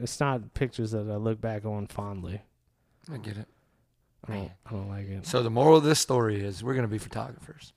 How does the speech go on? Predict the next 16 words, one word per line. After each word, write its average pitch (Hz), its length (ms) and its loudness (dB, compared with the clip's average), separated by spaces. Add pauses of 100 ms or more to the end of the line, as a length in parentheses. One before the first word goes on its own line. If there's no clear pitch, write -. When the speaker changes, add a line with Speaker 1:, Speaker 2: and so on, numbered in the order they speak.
(180)
Speaker 1:
I'm, 151 320 0
I'm 175 160 6
all 156 220 10
about 123 340 6
being 120 220 8
behind 123 420 -2
the 110 60 -2
camera, 101 400 -2
not 107 240 0
in 98 80 -6
front 107 340 -4
of 90 160 -8
it. 90 140 -10 (580)
Speaker 2:
Let's 117 140 2
do 131 180 4
it. 135 140 -4